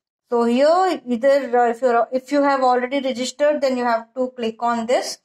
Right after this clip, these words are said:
If you are a new registering parent, then click on this tab. So, uh, before you go for registration, I would suggest please go through the eligibility criteria,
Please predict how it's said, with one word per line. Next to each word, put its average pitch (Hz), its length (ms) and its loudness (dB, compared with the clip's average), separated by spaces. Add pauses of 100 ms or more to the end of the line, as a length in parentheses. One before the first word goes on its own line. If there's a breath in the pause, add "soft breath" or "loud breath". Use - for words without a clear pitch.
(340)
If 226 160 -14
you 247 120 0
are 240 160 2
a 240 40 0
new 240 220 2
registering 285 600 -4
parent, 294 420 -2
then 247 220 -4
click 214 200 -12
on 240 200 -4
this 175 220 -14
tab. 311 260 -4 (760)
So, 285 400 0
uh, 226 200 0
before 330 420 0
you 381 460 -2
go 294 220 2
for 311 200 0
registration, 262 760 -2
I 240 140 0
would 240 140 -4
suggest 254 580 -4
please 285 320 -4
go 247 300 -2
through 254 160 -2
the 254 140 -2
eligibility 233 640 -6
criteria, 247 840 -2